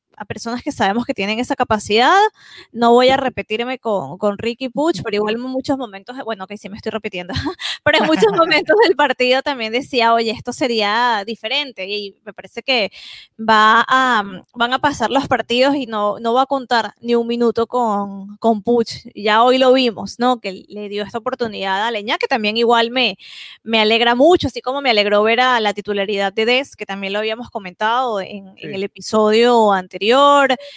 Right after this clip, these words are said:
Speaker 1: en, en lo que es la delantera, la juventud. Hablaba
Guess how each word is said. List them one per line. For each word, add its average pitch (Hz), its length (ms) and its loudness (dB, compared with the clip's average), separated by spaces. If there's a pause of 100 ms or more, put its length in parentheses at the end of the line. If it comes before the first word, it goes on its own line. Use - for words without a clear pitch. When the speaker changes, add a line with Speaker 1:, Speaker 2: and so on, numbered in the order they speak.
(240)
Speaker 1:
en, 208 300 -12 (340)
en 226 140 -10
lo 220 80 -4
que - 80 -14
es 208 60 -14
la 226 100 -2
delantera, 233 840 2
la 196 100 -4
juventud. 214 800 0 (420)
Hablaba 262 380 4